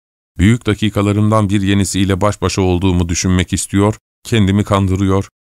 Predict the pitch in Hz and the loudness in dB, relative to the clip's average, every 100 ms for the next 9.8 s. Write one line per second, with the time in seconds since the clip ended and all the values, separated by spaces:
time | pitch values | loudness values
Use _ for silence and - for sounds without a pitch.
0 | _ - 98 95 80 92 110 98 101 92 | _ 0 2 2 2 0 2 0 0 0
1 | 95 95 - 95 95 104 _ _ - 117 | 0 -2 -2 0 0 -2 _ _ -4 0
2 | 104 104 101 104 90 104 101 95 95 85 | 2 2 2 2 2 2 2 0 -2 -4
3 | - 143 - - 101 92 104 95 95 - | -8 -10 -6 -2 -2 0 -2 -2 -4 -4
4 | 98 90 87 98 123 - 85 85 85 90 | -4 -4 -4 -4 -4 -4 -4 -4 0 0
5 | 82 76 80 69 - 71 - _ _ _ | 0 0 -2 -2 -2 -6 -8 _ _ _
6 | _ 98 98 98 117 117 _ _ _ - | _ -2 0 2 -2 -4 _ _ _ -6
7 | - 107 82 85 71 - _ _ 101 135 | -2 0 0 -2 -4 -12 _ _ 2 2
8 | 127 127 110 - 71 60 - _ - 92 | 2 0 -2 -4 -6 -8 -18 _ -2 0
9 | 85 90 90 85 85 85 98 | 2 2 2 2 0 0 -2